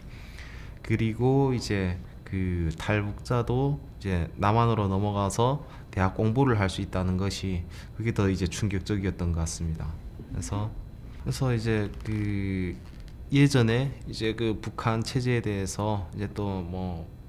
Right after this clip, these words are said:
저 같은 경우에는, 어, 좀 불만도 있었고 또 기회도 좋고 해서, 어, 남동생하고 이야기했습니다. 그래서 탈북에 대해서 이제 제안했고,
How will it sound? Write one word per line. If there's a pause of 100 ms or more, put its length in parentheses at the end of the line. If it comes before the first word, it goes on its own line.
저
같은
경우에는, (600)
어,
좀
불만도
있었고 (520)
또
기회도
좋고
해서, (500)
어,
남동생하고 (100)
이야기했습니다. (120)
그래서
탈북에
대해서
이제
제안했고,